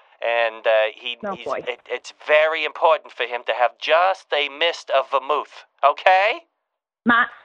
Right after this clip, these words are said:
Speaker 2: just show the bottle to, to the martini glass. That's all it
Speaker 1: Right.
Speaker 2: needs. All right?
Speaker 1: It,
Speaker 2: Just show it to
Speaker 1: gentle.
Speaker 2: it. Fine.
Speaker 1: Just say it. Okay.
Speaker 2: Yeah.
Speaker 1: Thank you, uh,
Speaker 2: All
Speaker 1: honey.
Speaker 2: right.
Speaker 1: T-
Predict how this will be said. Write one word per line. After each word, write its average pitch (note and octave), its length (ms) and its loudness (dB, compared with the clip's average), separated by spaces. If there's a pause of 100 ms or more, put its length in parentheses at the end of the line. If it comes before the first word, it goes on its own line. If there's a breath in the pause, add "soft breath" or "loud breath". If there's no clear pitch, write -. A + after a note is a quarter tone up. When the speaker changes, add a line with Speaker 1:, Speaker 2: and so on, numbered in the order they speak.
Speaker 2:
just C4 260 2
show C#4 320 2
the E4 80 2
bottle B3 640 0 (140)
to, A3 260 -10 (320)
to B3+ 80 -8
the A#3+ 100 -10
martini A3 500 -6
glass. F3+ 320 -10
That's A3 140 -4
all G#3+ 200 2
it - 20 -2
Speaker 1:
Right. G#3+ 40 -6 (140)
Speaker 2:
needs. - 60 -20 (200)
All F#3 80 -2
right? F3 160 -2 (120)
Speaker 1:
It, - 80 -16
Speaker 2:
Just - 80 -16
show A3+ 60 2
it - 20 4
to F3 60 8 (200)
Speaker 1:
gentle. G#2 220 -2
Speaker 2:
it. - 60 -14
Fine. F3 140 -4
Speaker 1:
Just - 300 -8
say F#2 200 -2
it. D#2 100 -20 (100)
Okay. - 160 -8 (240 soft breath)
Speaker 2:
Yeah. F3+ 120 0
Speaker 1:
Thank A3 200 2
you, F#3 60 -12
uh, D#3+ 320 -6
Speaker 2:
All F3+ 80 4
Speaker 1:
honey. F#3 140 2
Speaker 2:
right. D#3+ 120 -16
Speaker 1:
T- F#3 100 2